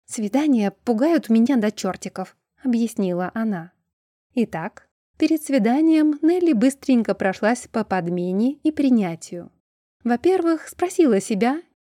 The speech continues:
чего на самом деле боится. Конкретика, конкретика, конкретика. Ответ пришёл в виде целой кучи вопросов.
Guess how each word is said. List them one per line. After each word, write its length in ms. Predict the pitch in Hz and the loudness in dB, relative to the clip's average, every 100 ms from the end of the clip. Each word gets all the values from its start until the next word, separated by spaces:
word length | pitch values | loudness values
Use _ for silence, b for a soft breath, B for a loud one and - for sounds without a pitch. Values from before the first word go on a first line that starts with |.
| _ | _
чего 360 | - 247 233 285 | -4 0 2 4
на 160 | 320 | 2
самом 380 | 226 214 208 202 | 0 0 2 2
деле 280 | 190 196 208 | 0 0 0
боится. 640 | 202 277 226 - - 170 _ _ _ _ _ - | 0 -2 -4 -6 -20 -20 _ _ _ _ _ -6
Конкретика, 800 | 214 185 - 170 165 220 302 339 _ _ _ | -4 -4 -6 -8 -8 -8 -8 -10 _ _ _
конкретика, 800 | - 233 - 170 160 180 - 240 _ _ _ _ | -4 -4 -4 -10 -10 -14 -12 -14 _ _ _ _
конкретика. 760 | 330 339 269 185 160 - 160 _ _ _ _ _ _ _ - | -8 -4 -4 -4 -8 -16 -20 _ _ _ _ _ _ _ -10
Ответ 500 | - - 190 294 - | -10 -6 -2 -2 -2
пришёл 420 | 208 185 233 262 | -4 0 2 2
в 60 | 190 | 2
виде 260 | 240 214 | 2 2
целой 380 | - 196 240 262 | -2 -2 2 0
кучи 300 | - 254 - | 0 -2 0
вопросов. 720 | 202 262 320 262 - - _ | -2 0 2 0 -2 -14 _